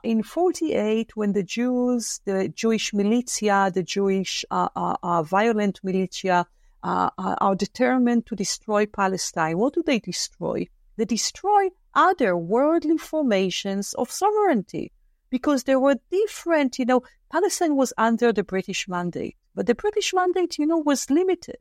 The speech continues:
It didn't take care of everything of the daily life of people who live there. There were different modalities of, uh, sovereignty. One of them that I'm trying to focus on in relation to Palestine, for example, is the way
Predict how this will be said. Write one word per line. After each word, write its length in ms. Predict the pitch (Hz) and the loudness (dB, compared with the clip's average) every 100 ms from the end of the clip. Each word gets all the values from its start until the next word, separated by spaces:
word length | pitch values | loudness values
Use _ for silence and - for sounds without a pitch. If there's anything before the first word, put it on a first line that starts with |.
| _ | _
It 120 | 180 | -4
didn't 320 | 165 254 311 285 | 0 2 2 2
take 240 | 269 247 | 0 -2
care 380 | - 247 247 247 _ - | -2 0 2 -2 _ -14
of 120 | 214 - | -10 -2
everything 720 | 233 196 214 208 170 156 180 - _ - | -2 0 -2 -2 -8 -6 -6 -10 _ -8
of 180 | 190 | -6
the 100 | - | -4
daily 340 | 180 196 202 202 | 0 2 2 2
life 480 | 208 202 214 - - | 2 2 -2 -4 -4
of 260 | 214 - - | -4 -4 -8
people 260 | 208 - | -8 -4
who 160 | 214 240 | 0 2
live 240 | 392 403 - | 2 0 -4
there. 280 | - 175 - _ | -6 -6 -8 _
There 140 | 226 220 | -2 2
were 160 | 254 - | 2 0
different 600 | 330 320 - 240 226 220 - | -4 -4 -4 -2 -2 -2 -4
modalities 600 | 226 202 190 196 202 180 - | 0 4 4 2 -4 -6 -6
of, 260 | 190 - - | -6 -8 -8
uh, 200 | 185 185 | -4 -4
sovereignty. 680 | - 180 165 170 156 151 139 _ _ _ | -2 -4 -2 -6 -4 -6 -8 _ _ _
One 260 | 240 403 | 4 4
of 160 | 415 - | 4 -2
them 220 | 220 214 | -2 0
that 160 | 208 208 | 0 0
I'm 180 | 190 190 | 0 -2
trying 400 | - 220 233 226 | 0 2 2 -2
to 140 | 220 | -6
focus 540 | - 294 320 285 - - | -4 -2 0 -2 -4 -2
on 320 | 196 196 196 | 0 0 -2
in 240 | 202 190 | -2 0
relation 440 | 202 190 196 - 190 | 0 0 -2 -2 -6
to 100 | 190 | -4
Palestine, 640 | 262 359 370 - 214 208 | 0 2 0 -2 -2 -2
for 220 | - 208 | 0 0
example, 680 | 196 - 196 202 - 220 226 - _ _ _ | 0 2 2 2 -2 -2 -4 -6 _ _ _
is 240 | 247 254 208 | -2 -2 2
the 160 | 247 | 0
way 460 | 220 214 202 220 | 2 0 2 0